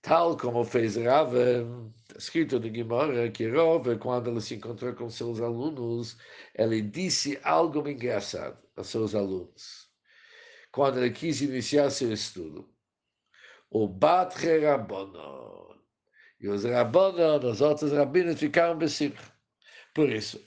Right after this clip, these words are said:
a piada por si só é Klipat Noga, porque já que não é proibida. Mas não é Kedusha. Mas na hora que o Rav pegou aquela piada, usou isso para Kedusha, aquela piada subiu e foi elevada para Kedusha, foi elevada para a santidade.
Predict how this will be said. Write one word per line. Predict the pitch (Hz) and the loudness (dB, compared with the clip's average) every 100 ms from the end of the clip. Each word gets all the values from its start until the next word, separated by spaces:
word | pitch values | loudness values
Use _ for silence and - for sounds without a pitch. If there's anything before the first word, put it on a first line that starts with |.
| - | -4
a | 120 | -4
piada | - 120 139 - 156 | -2 0 2 2 0
por | - 113 | 0 -2
si | - 143 | -2 -2
só | 120 139 175 143 - | 0 2 4 2 -2
é | 135 | -2
Klipat | 170 160 175 175 | 0 4 4 2
Noga, | - 190 - - - _ _ | 2 0 0 -6 -10 _ _
porque | - - 104 | -16 -8 -2
já | 120 123 | 0 0
que | 113 | 0
não | 110 | -2
é | |
proibida. | 104 101 90 76 62 - _ _ _ _ _ _ _ _ _ - - | -2 -4 -6 -6 -14 -16 _ _ _ _ _ _ _ _ _ -20 -10
Mas | 98 98 | -6 -2
não | |
é | 120 | -2
Kedusha. | 113 107 175 - - - _ - - - | 0 2 2 0 -6 -10 _ -20 -10 -2
Mas | 107 | 0
na | 120 113 | 4 4
hora | 131 156 151 | 6 4 2
que | - 131 | 2 4
o | 110 | 4
Rav | 107 143 104 90 - | 4 4 2 -6 -8
pegou | 98 98 | -6 0
aquela | 127 110 135 113 | 0 2 -2 -2
piada, | - 101 110 101 | -2 0 2 0
usou | 90 87 127 | -2 0 2
isso | 127 - 110 | 4 2 0
para | 117 | 0
Kedusha, | 107 113 151 151 185 - - _ - - - | 0 2 2 2 -4 -8 -12 _ -20 -20 -14
aquela | - - 120 123 | -10 -4 -2 -2
piada | 120 120 143 143 | 0 2 2 0
subiu | 139 151 135 202 180 160 - | -2 -2 0 2 4 2 0
e | 135 | -2
foi | 156 151 | 0 2
elevada | 160 170 180 208 208 208 | 4 4 6 4 4 2
para | 160 147 | 2 0
Kedusha, | 127 127 120 | 0 -4 -4
foi | 127 139 | -4 0
elevada | 139 151 151 | 4 4 2
para | 156 151 | 0 0
a | |
santidade. | 147 156 156 147 147 139 | 0 -4 -2 2 2 2